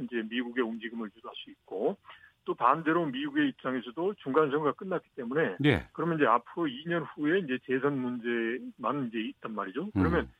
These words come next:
Speaker 1: 그 안에 이제 본인들이 생각하는 한반도 문제에 관련된 특히 이제 북한 핵 문제와 관련된 그런 이제 그 협상 딜을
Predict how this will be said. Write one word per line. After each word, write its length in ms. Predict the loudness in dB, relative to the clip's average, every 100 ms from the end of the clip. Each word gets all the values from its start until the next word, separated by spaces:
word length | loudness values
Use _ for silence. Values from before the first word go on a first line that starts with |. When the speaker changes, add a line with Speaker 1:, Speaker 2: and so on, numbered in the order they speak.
| _ _
Speaker 1:
그 220 | -6 0 2
안에 460 | 4 2 0 -2 -2
이제 160 | -2 -2
본인들이 380 | -4 -4 -2 -4
생각하는 500 | -2 0 0 0 -4 _ _ _
한반도 420 | -6 0 0 0
문제에 320 | -2 0 0 0
관련된 680 | 0 -2 -4 -4 -6 -8
특히 220 | -12 -10 -6
이제 100 | -6
북한 260 | -6 -6
핵 80 | -4
문제와 300 | -2 -2 -2
관련된 600 | -2 -2 -4 -2 -2 -2 -6 _ _
그런 320 | -2 2 2 2
이제 340 | 0 2 0 -2
그 160 | -6
협상 460 | -6 -6 0 0 0
딜을 400 | -4 -2 0 -2